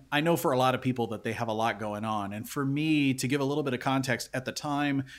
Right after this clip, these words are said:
that I started Productivity Gladiator and the idea to actually start teaching people some of this stuff is I had, of course, my day job. I'm the top performer in my, my day job, my forty-hour-a-week job that, you know, paid the bills and that kind of stuff. I was also a drummer in a rock band.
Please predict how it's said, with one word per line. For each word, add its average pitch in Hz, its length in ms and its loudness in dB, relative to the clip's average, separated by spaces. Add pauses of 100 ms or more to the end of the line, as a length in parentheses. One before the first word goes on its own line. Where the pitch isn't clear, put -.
(100)
that 113 140 -2
I 113 60 0
started 117 360 -4
Productivity 110 460 -6
Gladiator 101 480 -4
and 98 100 -8
the 101 100 -8
idea 117 380 0
to 110 180 -2
actually 110 420 -4
start 98 320 -6
teaching 127 340 -8
people 95 260 -14
some 101 160 -10
of 92 60 -12
this 92 140 -10
stuff 87 420 -12
is 107 340 -6 (680)
I 127 100 8
had, 147 220 6
of 135 80 -6
course, 143 280 2
my 139 120 2
day 123 160 4
job. 101 260 -6 (100)
I'm 113 280 -2
the 104 60 -12
top 120 220 2
performer 117 440 0
in 113 100 0
my, 110 420 0
my 107 280 -2
day 117 240 2
job, 117 280 4
my 110 120 0
forty-hour-a-week 113 760 0
job 107 340 2
that, 104 200 -8
you 123 80 -2
know, 107 80 -4
paid 110 220 -4
the 107 40 -8
bills 104 280 -4
and 113 80 -4
that 95 140 -8
kind 104 120 -8
of 87 80 -8
stuff. 92 300 -10 (420)
I 110 60 0
was 110 120 0
also 117 360 0
a 110 140 0
drummer 127 380 4
in 123 60 4
a 117 60 0
rock 110 240 2
band. 117 260 -4